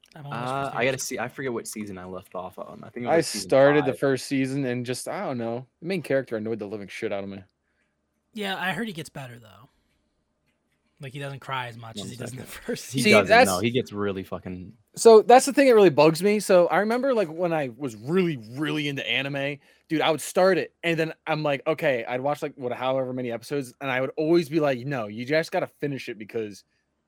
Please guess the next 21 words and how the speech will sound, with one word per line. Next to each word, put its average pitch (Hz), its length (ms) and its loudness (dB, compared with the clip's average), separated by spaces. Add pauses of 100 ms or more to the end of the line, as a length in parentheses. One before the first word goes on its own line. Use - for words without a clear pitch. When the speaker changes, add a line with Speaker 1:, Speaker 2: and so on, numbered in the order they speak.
(200)
Speaker 3:
half 147 220 0
the 208 60 -8
time, 202 440 -4
like, 139 200 -4
in 139 80 -14
anime, 147 300 -4
I 165 360 -6
felt 143 180 -4
like 127 220 -6
they'd 127 260 -6
always 147 300 -4
do, 151 120 -6
like, 127 120 -6
a 107 100 -12
switch - 440 -12
around, 101 360 -10
and 104 300 -12
they 110 80 -6
usually 120 280 -10
become 110 280 -6
badass. 107 640 -4